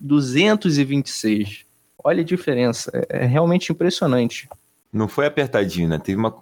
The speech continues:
Speaker 2: teve uma diferença considerável. Tem uma diferença considerável. E, e, e algo que me, me chama bastante atenção no, no, no Herro é que, assim, alguns jogos da pós-temporada,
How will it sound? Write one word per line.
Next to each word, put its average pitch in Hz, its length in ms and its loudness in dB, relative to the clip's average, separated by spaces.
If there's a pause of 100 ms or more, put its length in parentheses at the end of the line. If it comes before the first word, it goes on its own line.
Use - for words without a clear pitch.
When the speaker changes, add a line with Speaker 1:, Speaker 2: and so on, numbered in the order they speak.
(100)
Speaker 2:
teve 98 160 -4
uma 104 120 0
diferença 104 380 -4
considerável. 90 800 -2 (480)
Tem - 100 -12
uma 92 80 0
diferença 92 300 -2
considerável. 104 640 0
E, 139 200 -4
e, 160 220 -6
e 147 60 2
algo 180 220 2
que 196 100 -6
me, 151 240 -2
me 120 120 0
chama 120 220 0
bastante 117 360 -2
atenção 113 460 0
no, 87 360 2
no, 85 460 0 (400)
no 95 100 0
Herro 143 420 2 (260)
é 95 100 -4
que, 127 80 -2
assim, 123 320 0
alguns 101 400 0
jogos 107 320 2
da 101 100 4
pós-temporada, 98 880 0